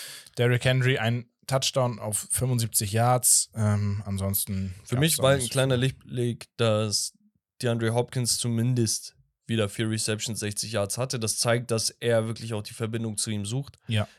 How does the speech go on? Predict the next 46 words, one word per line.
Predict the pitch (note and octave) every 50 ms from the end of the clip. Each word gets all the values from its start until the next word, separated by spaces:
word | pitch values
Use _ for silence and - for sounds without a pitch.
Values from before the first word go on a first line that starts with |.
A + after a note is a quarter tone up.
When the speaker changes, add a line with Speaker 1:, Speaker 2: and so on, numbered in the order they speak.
| _ _
Speaker 2:
Dass | - A2+ G#2 -
er | A2
versucht, | G#2+ - A2+ A2 A#2 A2 - A2+
ihn | A2+ A2+ A2
in | A2 A2
Szene | A2 - - A#2+ C3 C3
Speaker 1:
Das | B2 - F3+
Speaker 2:
zu | - F3
Speaker 1:
ist |
auch | A#2 A2
Speaker 2:
setzen. | E3+
Speaker 1:
gut, | D#3+ A#2+ -
das | A#2+ -
gefällt | - B2 - B2+ A#2+ -
mir | - A2+
Speaker 2:
Genau, | A2 G#2 G#2 G2+
Speaker 1:
auch. | F#2+ - -
Speaker 2:
weil | A2+ A2 A2+ G#2+ -
so | B2 B2 C3
einen | C3+ B2+
Spieler | - - C3+ B2+ A#2+
musst | A#2+ B2 B2+ -
du | - A2+
halt | A2+ G#2+ -
füttern | - - G2+ - G2+ F#2 F#2
jetzt. | F#2 F#2 F#2 -
Das | A#2 A#2 A#2+
ist | B2+ B2
so, | B2+ C3 C3 B2+
als | A#2 A#2 - -
wenn | A#2+ A#2+
du | A#2+ A#2 - - - - - _ -
Davante | A#2+ A2+ A#2+ A#2+ A#2+ A#2+ B2 -
Adams | - A#2 A#2 A#2 A2+ -
halt | A2+ G#2+ -
mit | A2+ A2 A2
einem, | A2 G#2+ G#2 G2+ - _ -
mit | F2+ - A2+ A2+ G#2+ - -
einer | A#2 A#2+ A#2+ A#2+ A2+ A2+
Reception | A2 G#2+ - A#2 A2+ - - - A2+
und | G#2 -
elf | - A#2 A2+ G#2 A2+
Yards | A#2 A2 G#2+ G#2 -
sonst | G#2+ G2 F#2 - - -
rauslässt. | F#2+ F#2+ - - - F2+ F2+ - -
Also | G2+ G2 G2 G2+ G2